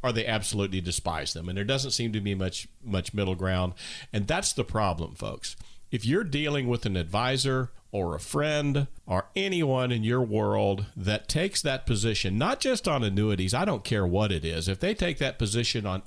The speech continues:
anything to do with retirement, "Oh, I love this. Oh, I absolutely hate this. I'd never do that under the penalty of death," they're biased. And their judgment and their, uh, opinion is of absolutely zero value, because you cannot take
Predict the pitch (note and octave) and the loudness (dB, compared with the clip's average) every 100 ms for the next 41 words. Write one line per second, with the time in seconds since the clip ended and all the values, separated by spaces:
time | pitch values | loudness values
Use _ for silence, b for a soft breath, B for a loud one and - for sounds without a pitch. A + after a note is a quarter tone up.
0 | F3+ A3 G#3 - A#2 G#2 G#2 F#2+ G2+ F#2 | -2 0 0 0 0 0 0 2 2 2
1 | F#2+ F#2 G#2 G2 G2 - E3+ F#3+ D#3 C#3+ | 0 0 0 0 -2 -2 0 2 2 2
2 | D#3 B2+ A2+ B2 D#3+ D3+ G2 E2+ B2+ C3 | 0 0 2 2 2 0 -2 -2 0 2
3 | F#2+ - - - F#3+ E3+ - B2+ G#2 F#2 | 2 0 -2 -2 -2 -2 -2 -2 -2 -2
4 | E3+ C#3+ D3 D3 - F3 A#2+ C3 B2 A#2 | -2 -2 -2 0 2 0 0 0 0 0
5 | A#2 C#3 D3+ - - - D3+ C#3 B2+ G#2 | 0 0 -2 -4 -14 -4 -2 0 0 0
6 | F#3+ D#3+ - C#3+ G2+ F2+ F3 A#2 - B | 2 2 0 -2 -2 -2 0 -2 -4 B
7 | B B G#2+ C3+ C3+ G#2+ D2+ - - - | B B 0 0 2 0 0 -4 -6 -8
8 | - - B2 A#2 A#2 G2+ C3 D#3 E3 E3+ | -14 -6 -2 2 2 2 2 0 0 0
9 | - - - - C3 A#2 A2 G#2+ G#2 G#2+ | -2 -10 -14 -8 -2 2 2 0 0 2
10 | G#2+ G#2 G#2+ G#2 G2 F#2+ F#2+ - C3 D3 | 4 4 2 0 2 2 2 0 0 0
11 | D3+ D#3 - - G#2+ G2+ - B2+ A#2 B2+ | -2 -4 -4 -2 0 0 -2 -4 -2 0
12 | B2 - A2+ G#2+ - F#2+ E2+ E2+ G#2+ G#2+ | 0 2 0 -2 -6 -4 0 2 2 2
13 | G#2 F2 D2+ - - B B B B - | 2 2 0 -4 -10 B B B B -4
14 | F#2+ A2 F#2+ A2+ - D3+ D#3 E3+ F3 F3+ | 0 0 0 -2 0 0 2 2 0 -2
15 | - C#3 C3+ C3+ - | -2 0 0 -4 -10